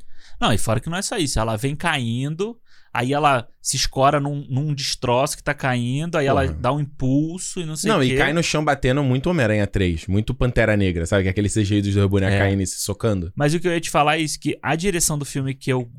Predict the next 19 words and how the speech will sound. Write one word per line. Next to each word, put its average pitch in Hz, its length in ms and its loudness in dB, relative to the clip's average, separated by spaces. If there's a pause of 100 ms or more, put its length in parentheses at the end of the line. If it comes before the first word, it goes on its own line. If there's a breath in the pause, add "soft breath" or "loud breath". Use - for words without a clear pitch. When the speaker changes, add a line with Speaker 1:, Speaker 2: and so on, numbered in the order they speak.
Speaker 1:
eu 123 160 0
gostei 131 380 2
tanto 147 280 0
de 151 80 -4
como 139 200 -2
ela 131 120 0
vai 127 140 0
fazendo, 127 640 -4
que 139 160 -12
várias 190 400 -4
horas 139 180 -2
você 143 140 -4
vê 135 80 -6
um 151 80 -6
C 147 180 -4
G 135 140 -6
I 131 60 -4
ruinzinho 113 520 -2
ali, 135 400 -4